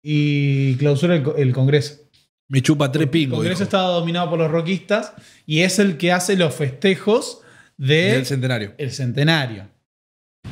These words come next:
Speaker 1: Es el que tiene la sangre de la Semana Roja y es el que tiene la sangre del estado de sitio del centenario.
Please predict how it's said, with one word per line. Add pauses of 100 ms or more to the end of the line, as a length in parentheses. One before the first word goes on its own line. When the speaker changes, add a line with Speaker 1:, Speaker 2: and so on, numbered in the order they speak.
(1300)
Speaker 1:
Es
el
que
tiene
la
sangre
de
la
Semana
Roja
y
es
el
que
tiene
la
sangre
del
estado
de
sitio
del
centenario.